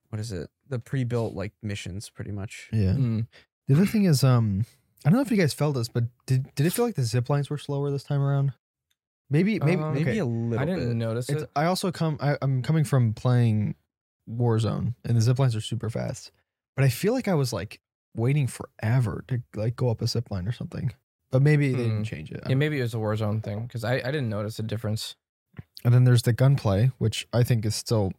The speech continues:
Speaker 1: Gunplay is
Speaker 2: excellent.
Speaker 1: incredible.
Speaker 3: I think it's better than e-, it ever was, because there were lag issues and stuff like that. And
Speaker 2: Yeah.
Speaker 3: I find the balancing to be overall very good. Uh, I think it was the last open beta. I wasn't able to use the light 'cause the, the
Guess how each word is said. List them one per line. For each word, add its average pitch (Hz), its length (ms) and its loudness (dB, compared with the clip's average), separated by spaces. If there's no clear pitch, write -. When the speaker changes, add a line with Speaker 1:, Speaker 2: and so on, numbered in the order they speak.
Speaker 1:
Gunplay 110 360 -4
is 107 100 -6
Speaker 2:
excellent. 117 300 -6
Speaker 1:
incredible. 104 280 -2
Speaker 3:
I 131 100 0
think 190 160 -2
it's 135 140 -4
better 120 320 0
than 107 340 -2
e-, 113 40 0
it 117 160 0
ever 120 220 0
was, 110 320 -4
because 113 440 -2
there 123 260 0
were 123 480 -2
lag 117 680 -4
issues 117 400 0
and 117 120 2
stuff 120 180 -2
like 123 140 -2
that. 120 340 -2
And 104 280 -4
Speaker 2:
Yeah. 113 380 0
Speaker 3:
I 139 100 0
find 196 240 -2
the 151 60 -2
balancing 120 500 -2
to 113 80 -2
be 104 160 -2
overall 107 280 -2
very 101 260 -4
good. 104 300 -2
Uh, 110 320 -2
I 120 80 -6
think 160 120 -4
it - 40 -4
was 135 100 -4
the 120 60 -2
last 120 280 -2
open 131 220 -2
beta. 156 340 -2
I 127 120 2
wasn't 123 500 0
able 117 220 -2
to 113 80 -4
use 107 220 -2
the - 100 -8
light 101 320 -2
'cause 117 200 0
the, 110 200 -2
the 101 320 -2